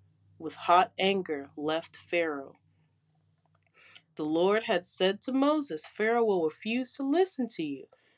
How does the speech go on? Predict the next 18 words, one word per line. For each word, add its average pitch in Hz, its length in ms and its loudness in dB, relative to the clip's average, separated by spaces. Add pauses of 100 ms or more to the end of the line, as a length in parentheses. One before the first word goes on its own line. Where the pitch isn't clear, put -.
so 160 200 4
that 156 180 0
my 156 240 2
wonders 247 580 0
may 175 120 4
be 156 160 0
multiplied 165 760 -2
in 156 160 -8
Egypt." 185 680 -4 (500)
Moses 254 460 2
and 277 160 4
Aaron 208 340 2
performed 151 480 -2
all 165 200 2
these 240 260 -2
wonders 196 380 0
before 156 420 0
Pharaoh, 196 600 2